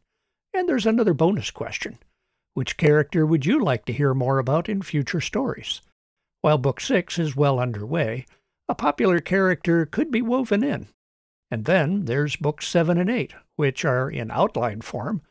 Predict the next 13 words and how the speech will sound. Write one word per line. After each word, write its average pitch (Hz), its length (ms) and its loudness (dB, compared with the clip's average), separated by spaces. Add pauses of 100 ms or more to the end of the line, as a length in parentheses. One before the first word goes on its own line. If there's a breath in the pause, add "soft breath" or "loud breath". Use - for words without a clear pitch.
(240)
so - 160 0
it'd 185 160 4
be 180 100 0
easier 160 480 2
to 120 140 -4
give 131 300 0
a 123 180 0
favored 127 580 0
character 160 720 -2
a 285 120 -2
little 285 200 0
more 240 240 0
ink. 285 360 -6